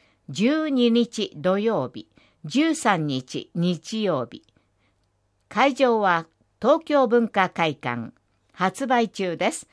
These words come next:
主催団体は東京二機会。電話零三三七九六の一八三一番。日本オペラ協会、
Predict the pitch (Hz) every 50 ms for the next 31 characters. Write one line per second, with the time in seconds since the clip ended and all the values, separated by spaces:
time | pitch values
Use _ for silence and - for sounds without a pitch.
0 | _ _ _ - - 247 240 240 302 294 294 254 285 277 247 233 - 165 156 147
1 | 139 135 131 131 135 - _ _ _ _ - - 196 262 311 320 320 - 277 262
2 | 247 226 208 185 185 180 - - - - - 202 160 127 123 117 - _ _ _
3 | _ _ _ - 151 160 220 240 240 226 214 202 180 156 - - 151 190 233 240
4 | - - 202 170 147 135 117 - _ _ _ - - - - 226 262 302 311 311
5 | 294 285 269 262 254 208 170 143 135 - - - 190 226 240 240 233 220 202 196
6 | 196 - 208 196 170 143 139 139 - - _ _ _ _ _ _ _ _ - -
7 | 208 208 - - 294 302 294 294 294 277 285 - 156 131 123 - - 185 214 247
8 | 269 254 - - 180 165 - - 220 208 160 131 120 117 120 120 117 - _ _
9 | _ _ _ _ _ _ _ _ _ _ _ _ _ _ _ _ _ _ _ _
10 | _ _ _ _ _ _ _ - 170 185 214 233 262 285 330 311 285 220 156 -
11 | - 156 170 - 277 277 269 254 233 - - 226 190 170 165 - - 127 120 120
12 | - -